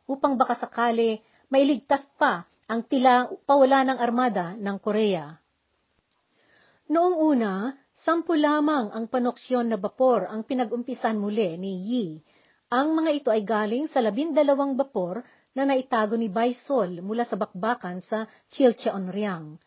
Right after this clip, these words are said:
Sampu na lamang ang natira dahil nawala niya ang dalawa noong siya'y umatras papuntang Hueryongpo.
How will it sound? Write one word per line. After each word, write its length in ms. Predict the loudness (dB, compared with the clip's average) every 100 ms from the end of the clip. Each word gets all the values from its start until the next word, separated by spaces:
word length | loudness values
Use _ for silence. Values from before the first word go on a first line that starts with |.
| _ _ _ _
Sampu 400 | 0 0 0 0
na 80 | 0
lamang 400 | 2 0 0 -2
ang 160 | -2
natira 480 | -2 -2 -2 -2 -4 -4
dahil 340 | 0 0 0
nawala 400 | 0 0 0 -2
niya 240 | -2 -2
ang 80 | 0
dalawa 480 | 0 2 2 0 -6 -14 _ _ 0
noong 240 | 2 2
siya'y 240 | 2 2 2
umatras 480 | -2 -2 -4 -4 -4
papuntang 560 | -4 -4 -4 -6 -6 -12 _ 0
Hueryongpo. 1040 | 4 4 4 0 0 -4 -6 -8 -8 -14